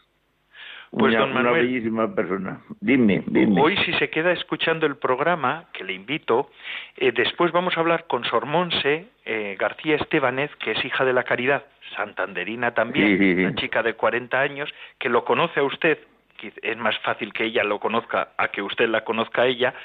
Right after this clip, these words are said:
Speaker 1: y también
Speaker 2: Sí.
Speaker 1: está ella ahora en el voluntariado de El Dueso, porque como
Speaker 2: Ah,
Speaker 1: usted,
Speaker 2: mira,
Speaker 1: don
Speaker 2: mira qué
Speaker 1: Manuel,
Speaker 2: bien, bien. Ujú.
Speaker 1: don Ma-, y aquí estoy con uno que también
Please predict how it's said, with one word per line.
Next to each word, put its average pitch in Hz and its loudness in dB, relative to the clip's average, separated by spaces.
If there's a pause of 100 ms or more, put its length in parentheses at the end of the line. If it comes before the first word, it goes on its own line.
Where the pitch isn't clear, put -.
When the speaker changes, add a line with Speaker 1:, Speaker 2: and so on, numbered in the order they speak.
(320)
Speaker 1:
y 175 0
también 185 4
Speaker 2:
Sí. - 0
Speaker 1:
está 160 0
ella 156 2
ahora 151 2
en 147 -6
el 127 -2
voluntariado 113 2
de 135 2 (200)
El 110 -2
Dueso, 123 2 (160)
porque 104 -6
como 101 0
Speaker 2:
Ah, 107 6
Speaker 1:
usted, 117 6
Speaker 2:
mira, 117 2
Speaker 1:
don 107 2
Speaker 2:
mira 110 4
qué 107 2
Speaker 1:
Manuel, 131 0
Speaker 2:
bien, 80 -6
bien. 85 -2
Ujú. - -4
Speaker 1:
don 131 2
Ma-, 139 -2
y 131 2
aquí 127 -2
estoy 190 0
con 151 2
uno 170 2
que 175 -2
también 160 -2